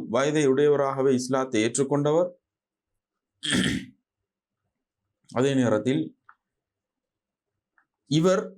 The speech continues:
பிற்காலத்தில் ஜைனப் பின் ஜஹ்ஷ் ரலியல்லாஹு அன்ஹா அவர்களுடன்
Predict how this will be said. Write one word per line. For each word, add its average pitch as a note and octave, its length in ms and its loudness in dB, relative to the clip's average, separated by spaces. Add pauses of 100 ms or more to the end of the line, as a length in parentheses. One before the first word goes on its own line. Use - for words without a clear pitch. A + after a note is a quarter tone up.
(160)
பிற்காலத்தில் C3+ 760 -2 (1000)
ஜைனப் D#3 500 0
பின் F#3 180 4 (100)
ஜஹ்ஷ் - 380 -4 (300)
ரலியல்லாஹு C#3 800 0
அன்ஹா C3 320 -2
அவர்களுடன் A2+ 480 -4